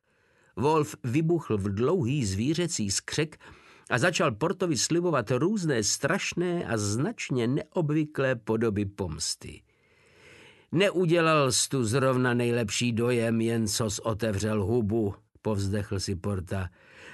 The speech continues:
„Dokázal bys vystrašit tak leda hladovýho Itala, který od tebe dostal zadarmo krabici makaronů.“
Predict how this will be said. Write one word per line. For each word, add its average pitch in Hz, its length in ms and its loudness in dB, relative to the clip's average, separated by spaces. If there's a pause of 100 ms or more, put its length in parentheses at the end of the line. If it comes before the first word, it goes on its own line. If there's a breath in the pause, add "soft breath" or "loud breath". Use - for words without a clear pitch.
„Dokázal 143 600 4
bys 123 220 0
vystrašit 127 840 0
tak 117 200 -2
leda 120 280 0
hladovýho 120 800 0
Itala, 143 540 2
který 113 400 -2
od 110 160 -4
tebe 113 280 0
dostal 110 420 -2
zadarmo 113 540 0 (260 loud breath)
krabici 120 600 2
makaronů.“ 98 920 -2